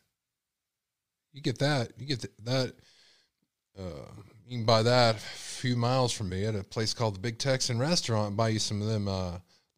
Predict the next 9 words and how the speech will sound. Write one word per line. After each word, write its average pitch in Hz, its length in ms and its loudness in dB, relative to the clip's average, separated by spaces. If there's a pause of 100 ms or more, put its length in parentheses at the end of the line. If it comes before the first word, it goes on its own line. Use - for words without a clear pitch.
(100)
Long-, 113 300 -6
Longhorn. 95 800 -6 (3250)
I'm - 80 -14
looking 175 180 -4
for 104 120 -4
Buster's 101 440 -2
Draws. 95 600 -4 (1600)
Mark 104 220 -8 (120)
Buster. 139 800 -8